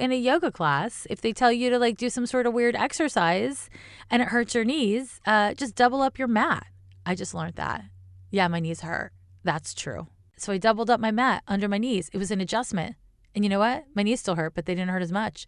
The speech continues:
And that was cool. In other words, just make an adjustment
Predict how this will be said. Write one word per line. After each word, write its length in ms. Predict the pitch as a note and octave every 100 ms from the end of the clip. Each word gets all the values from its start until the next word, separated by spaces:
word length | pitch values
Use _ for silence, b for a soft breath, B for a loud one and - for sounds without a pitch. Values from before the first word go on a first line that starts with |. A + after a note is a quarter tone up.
| -
And 100 | E3+
that 100 | E3
was 100 | D#3+
cool. 360 | - F3 C3+ - _ _ _
In 100 | A#3+
other 160 | D#4 C4+
words, 240 | A3+ - -
just 180 | C#4
make 240 | B3+ B3 -
an 120 | A#3
adjustment 920 | G3 - G3 A3 - - - - -